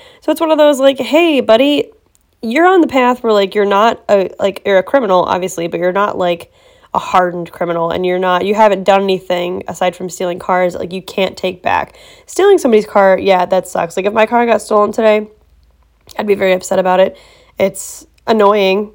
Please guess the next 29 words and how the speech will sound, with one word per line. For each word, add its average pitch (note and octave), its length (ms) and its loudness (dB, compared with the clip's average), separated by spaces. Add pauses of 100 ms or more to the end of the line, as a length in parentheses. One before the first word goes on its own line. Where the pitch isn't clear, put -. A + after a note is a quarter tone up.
(100)
for F#3+ 120 -2
sure. G3 460 2 (380)
Um, G3 500 2
and A3 140 2
it's G#3 100 -2
a F#3+ 40 -6
crime, A#3 500 2
nonetheless. G3+ 520 0
But G#3+ 160 2
at G#3+ 120 0
the A3 40 -6
same A#3+ 280 0
time, A3 400 0
like, G3 420 -2
a - 60 -4
car's A#3 280 0
replaceable. F#3 640 -2
You G3+ 100 -6
can G3 120 -6
buy F#3+ 160 0
a F#3 60 -2
new F3+ 120 -4
car. F#3 400 -2 (400)
You G#3+ 140 -4
can G3+ 120 -4
get F#3+ 200 4
a G3 60 2
new F#3+ 160 0
car. F#3 420 -2